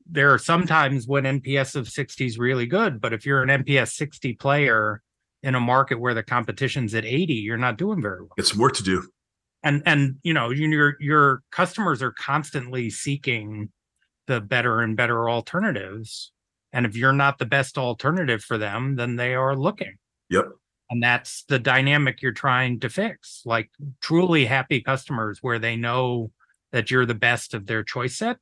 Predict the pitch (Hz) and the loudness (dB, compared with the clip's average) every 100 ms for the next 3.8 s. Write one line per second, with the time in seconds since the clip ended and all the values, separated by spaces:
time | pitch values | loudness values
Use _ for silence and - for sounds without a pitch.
0 | _ - 120 139 151 - _ 147 147 165 | _ -10 0 2 2 -2 _ -10 -2 2
1 | 214 262 160 104 - _ _ _ _ _ | 2 0 -6 -12 -16 _ _ _ _ _
2 | - 147 233 247 170 147 156 143 147 147 | -2 2 4 6 4 2 2 4 2 0
3 | 151 147 123 143 143 156 156 | -4 -4 -2 0 2 2 0